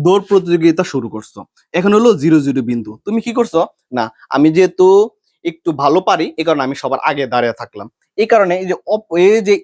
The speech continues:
একটুখানি যে দূরত্বটা সামনের দিকে থাকে, ওই এটাকে আমরা সি বলতে পারি। যেন ওয়াই অক্ষের যে উপরে যদি আমি কি, যে এরকম আমি বলতে পারি ওয়াই টু এক্স প্লাস থ্রি। থ্রি মানে হলো আমি শুরু হওয়ার আগেই কি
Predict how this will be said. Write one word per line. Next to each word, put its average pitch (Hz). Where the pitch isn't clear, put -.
একটুখানি 208
যে 156
দূরত্বটা 175
সামনের 147
দিকে 139
থাকে, 156
ওই 226
এটাকে 208
আমরা 214
সি 165
বলতে 117
পারি। 101
যেন 180
ওয়াই 196
অক্ষের 214
যে 175
উপরে 165
যদি 143
আমি 220
কি, 165
যে 170
এরকম 190
আমি 180
বলতে 190
পারি 170
ওয়াই 185
টু 233
এক্স 220
প্লাস 165
থ্রি। 117
থ্রি 233
মানে 196
হলো 185
আমি 202
শুরু 220
হওয়ার 196
আগেই 247
কি 240